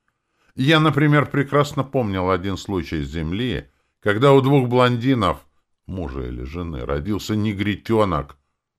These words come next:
И все только из-за того, что где-то у них в родословной была одна бабушка — которая пошалила на стороне с негром. Однако в их семье пару-тройку поколений рождались нормальные белокожие и светловолосые люди.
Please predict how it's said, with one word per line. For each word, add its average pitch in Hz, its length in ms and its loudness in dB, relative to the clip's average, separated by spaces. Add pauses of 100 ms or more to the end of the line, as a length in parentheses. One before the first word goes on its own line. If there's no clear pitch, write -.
И 78 80 -8
все - 240 -16
только 69 400 -12
из-за 60 180 -12
того, 85 300 -6
что - 180 -14
где-то 65 380 -10
у 57 140 -12
них 57 260 -16
в 69 40 -12
родословной 71 720 -6
была 82 340 -2
одна 64 260 -8
бабушка — 98 720 -4 (280)
которая 143 640 2
пошалила 127 680 4
на 139 120 -2
стороне 92 520 0
с - 100 -14
негром. 64 480 -6 (640)
Однако 76 400 -8
в 76 80 -8
их 71 100 -10
семье 85 320 -10
пару-тройку 69 680 -8
поколений 139 540 -10
рождались 85 560 -6
нормальные 78 580 -6
белокожие 69 720 -8
и - 20 -8
светловолосые 101 880 -2
люди. 80 420 -6